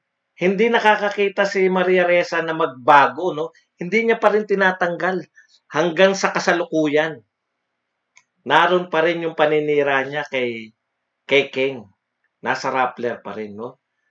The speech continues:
Ganun po. Bakit ganun? No? Kasi tingin ni Maria Ressa, above siya sa law. Basahin po natin, no? She's declaring to the world that she's above Philippine laws,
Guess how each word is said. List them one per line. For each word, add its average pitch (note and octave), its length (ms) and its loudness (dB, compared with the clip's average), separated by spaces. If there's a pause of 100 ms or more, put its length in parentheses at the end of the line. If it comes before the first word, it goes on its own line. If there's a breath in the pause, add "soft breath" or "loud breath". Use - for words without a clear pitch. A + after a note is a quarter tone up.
(140)
Ganun F3 480 0
po. F3 240 0
Bakit F#3 340 2
ganun? D3 480 0 (720)
No? D#3+ 320 -4 (320)
Kasi A#3 240 -4
tingin G#3+ 320 2
ni G#3+ 80 2
Maria G3 320 2
Ressa, F3 400 -2
above D#3 400 0
siya D#3+ 240 -4
sa C3+ 160 -6
law. B2+ 180 -8 (1600)
Basahin E3 500 2
po E3+ 160 -4
natin, D#3 480 2
no? C#3+ 100 -8 (1400)
She's F3+ 320 0
declaring F3+ 960 4
to D#3+ 100 0
the D3 140 4
world D3 340 6
that C#3+ 160 -2
she's D3+ 220 -4
above C#3+ 320 2
Philippine D3 560 -4
laws, C#3+ 320 -4